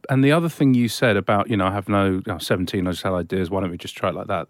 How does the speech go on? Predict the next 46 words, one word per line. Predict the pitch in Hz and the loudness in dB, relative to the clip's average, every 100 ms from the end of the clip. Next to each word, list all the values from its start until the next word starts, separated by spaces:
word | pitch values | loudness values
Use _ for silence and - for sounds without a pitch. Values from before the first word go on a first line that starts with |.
| - - _ - | -14 -20 _ 0
In | 135 | 4
a | 139 | 4
way | 147 151 107 | 4 4 4
that, | 110 107 | 2 0
we, | 120 - | -2 -2
you | 113 | 0
know, | 104 92 | 2 2
we | 104 | 0
talk, | - 123 107 - - | 0 0 0 -4 -4
um, | 98 95 92 - _ _ _ _ | -2 0 -2 -6 _ _ _ _
in | 113 | -2
business | 95 110 107 101 | 2 2 2 0
often | 110 - | 0 0
about | 95 95 87 | -2 0 0
remaining | 107 104 110 98 90 | 0 2 2 2 0
the | |
child | 87 - 101 85 85 | -2 -2 0 0 -2
and | 87 | -2
being | 98 | -2
childlike | 87 120 107 95 92 - | 0 0 0 0 -4 -4
in | 92 | -4
terms | - 90 | -2 -2
of | 92 | -2
having | 101 92 90 | -4 -4 -4
ideas | 87 87 87 82 76 - - - | -4 -2 -2 -4 -8 -16 -20 -8
and | 98 92 | -4 -2
being | 92 90 | 0 -2
fresh. | - - 101 80 - - - - _ _ _ _ _ _ | -6 -2 -2 -2 -6 -12 -14 -20 _ _ _ _ _ _
How | - 139 156 | -2 2 4
are | |
you | 151 139 | 2 2
doing | 123 127 113 | 2 2 2
that | 92 87 - | 0 -2 -4
as | 92 | -4
a | 98 | -4
person | - 120 113 - 98 | -4 0 0 -2 -4
who's | 90 98 87 | 0 -2 -2
done | - 117 110 | 0 2 2
so | - 104 | 2 0
much | 98 - - | 0 -2 -4
already? | 98 104 98 - - - - - | 0 0 -2 -6 -10 -18 -12 -2
You | |
know, | 107 | 0
how | 107 135 | 2 0
can | - 120 | 2 2
you | 113 113 | 4 2